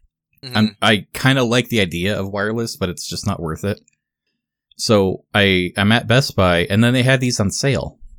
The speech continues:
Speaker 2: And it's like, I just got a birthday check, and this coincidentally matches in line with my birthday check. So I'm
Speaker 1: What'd
Speaker 2: gonna
Speaker 1: you pay for
Speaker 2: upgrade
Speaker 1: it?
Speaker 2: my mic.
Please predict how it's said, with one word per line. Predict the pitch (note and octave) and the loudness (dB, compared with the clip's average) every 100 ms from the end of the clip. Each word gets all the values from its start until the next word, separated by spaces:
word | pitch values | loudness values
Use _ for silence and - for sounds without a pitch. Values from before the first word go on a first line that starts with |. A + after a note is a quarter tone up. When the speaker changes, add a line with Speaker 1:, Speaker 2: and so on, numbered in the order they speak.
| _ _ - | _ _ 0
Speaker 2:
And | A#2+ | 2
it's | A2 - | 2 0
like, | G#2 - | 0 0
I | |
just | A2 - B2 - | -4 -2 -2 0
got | C3+ C3 | 0 2
a | |
birthday | A#2+ C#3+ D3 F#2+ | 2 0 0 -2
check, | - F2+ E2 - - _ _ _ - | 0 -2 -2 -4 -12 _ _ _ -4
and | F#2+ | 0
this | G#2+ - | 0 -2
coincidentally | - A2+ B2 B2+ A#2 A#2+ A#2+ A2+ A2 G#2+ G2+ G2 _ _ _ _ - | 2 4 4 4 2 4 4 4 4 2 0 -2 _ _ _ _ -4
matches | A2+ A#2 - G#2+ | 2 2 0 0
in | A2+ A2 | 2 4
line | A2 A2 | 4 4
with | G#2+ G#2 | 2 0
my | F#2 | -2
birthday | C3 C#3 - E2 | 0 -2 0 -2
check. | - D#2 D#2+ - - _ _ _ _ | -2 -4 -4 -8 -20 _ _ _ _
So | - G#2 | -2 0
I'm | |
Speaker 1:
What'd | F#2+ | 2
Speaker 2:
gonna | - | 0
Speaker 1:
you | A#2+ | -2
pay | |
for | - B2 | 2 2
Speaker 2:
upgrade | A2 | 4
Speaker 1:
it? | G#2+ | 4
Speaker 2:
my | B2 | 4
mic. | E3 - | 2 -4